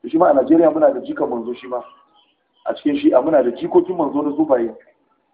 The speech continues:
Ina fata an gane, ahlus sunna ne kaɗai ba sa yin irin wannan ƙaryar da jingina kan zuwa ga jikan manzo. An gane,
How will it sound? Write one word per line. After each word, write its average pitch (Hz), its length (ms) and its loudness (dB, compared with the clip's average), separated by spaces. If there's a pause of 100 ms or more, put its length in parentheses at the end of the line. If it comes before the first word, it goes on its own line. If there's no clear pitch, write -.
(1700)
Ina 170 120 2
fata 165 180 0
an 160 80 0
gane, 160 260 0
ahlus 180 300 2
sunna 170 200 2
ne 160 100 -2
kaɗai 185 240 0
ba 190 160 2
sa 156 120 -2
yin 156 160 -4
irin 156 180 2
wannan 135 320 -4
ƙaryar 156 320 2
da 123 80 -8
jingina 156 320 -4
kan 156 140 -2
zuwa 147 120 4
ga - 60 -4
jikan 143 260 -6
manzo. 120 300 -10 (1800)
An 143 100 -2
gane, 180 260 0